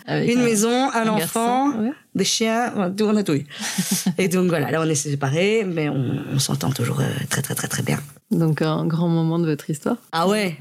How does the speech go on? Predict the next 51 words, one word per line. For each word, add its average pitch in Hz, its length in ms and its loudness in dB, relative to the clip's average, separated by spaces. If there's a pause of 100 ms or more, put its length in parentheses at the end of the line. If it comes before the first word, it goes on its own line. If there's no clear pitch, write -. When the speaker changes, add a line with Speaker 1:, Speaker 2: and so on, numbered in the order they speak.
Speaker 2:
un 147 120 0
Speaker 1:
Ouais. - 80 2
Speaker 2:
grand, 160 260 0
un 160 160 0
grand 156 220 0
point 160 160 -2
de 156 40 2
ma 170 120 2
vie, 208 160 2
ouais, 165 100 0
ça, 160 140 -4
c'est 190 100 -6
sûr. 185 220 2
Speaker 1:
Mhm. 180 200 0 (300)
Speaker 2:
Ça, - 180 -2
c'est 190 140 -2
sûr. 190 220 0 (600)
Speaker 1:
Puis - 140 -2
après, 190 540 0
euh, 170 600 0 (320)
je 226 160 0
vais 175 100 2
pas 185 140 -2
tous 180 280 -4
les 175 80 -2
citer 196 280 0
parce 185 200 -2
qu'il 208 100 -2
y - 60 4
en - 20 4
a 180 80 2
beaucoup, 180 360 -2
mais 190 260 2
vous, 160 380 -2
vous 156 100 -4
Speaker 2:
Ah. - 80 0
Speaker 1:
jouez, 165 480 0
euh, 156 160 0
de, - 260 -6
énormément 180 460 0
de 170 80 0
spectacles. 185 480 -2
Speaker 2:
Ah, - 40 -2
j'ai - 120 0
cru - 160 -4
que - 40 -6
tu 156 100 -2 (160)
allais 151 120 2
citer, 156 400 -2
mais 156 260 0
tout, - 140 0